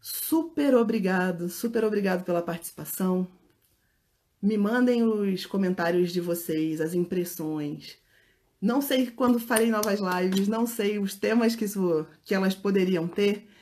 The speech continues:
Então você fica muito, ah, os vídeos também estão no site da Tal Estratégia, estão me avisando aqui. Obrigada por essa informação. <laughs> Eu não sabia.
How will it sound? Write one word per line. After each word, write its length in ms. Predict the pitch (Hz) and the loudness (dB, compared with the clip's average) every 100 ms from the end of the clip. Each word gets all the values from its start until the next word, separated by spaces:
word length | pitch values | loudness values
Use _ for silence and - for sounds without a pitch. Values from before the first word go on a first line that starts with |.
| - _ _ _ | -20 _ _ _
Então 400 | 220 214 233 233 | -2 -2 0 2
você 300 | 226 226 226 | 2 0 0
fica 600 | 220 226 226 - 220 - - | -2 -2 -2 0 -2 -2 -8
muito, 420 | 208 214 226 247 247 | -4 0 2 2 0
ah, 180 | 233 220 | 0 2
os 160 | 202 | 2
vídeos 240 | 196 233 226 | 0 0 -2
também 280 | 226 220 226 | -2 0 0
estão 160 | 226 | 0
no 100 | 214 | -2
site 460 | 214 196 180 185 175 | -2 -2 0 -2 -2
da 140 | 170 | -4
Tal 180 | 170 170 | -2 -2
Estratégia, 640 | 185 185 170 156 139 139 | -2 -4 -4 -4 -4 -6
estão 480 | 147 - 165 170 170 | -10 -8 -4 -2 0
me 120 | 170 | -2
avisando 420 | 170 175 160 147 | -2 -4 -4 -4
aqui. 280 | 147 - - _ _ _ - | -6 -10 -18 _ _ _ -10
Obrigada 500 | 165 185 185 165 170 | -4 -2 0 -2 -4
por 220 | 170 165 | -4 -4
essa 160 | 165 156 | -4 -6
informação. 500 | 160 165 156 - - - - | -8 -8 -8 -8 -14 -18 -2
<laughs> 540 | 330 330 339 339 330 | 0 2 0 2 2
Eu 100 | 262 | 4
não 80 | 226 | 2
sabia. 300 | 226 196 254 | -2 -4 -6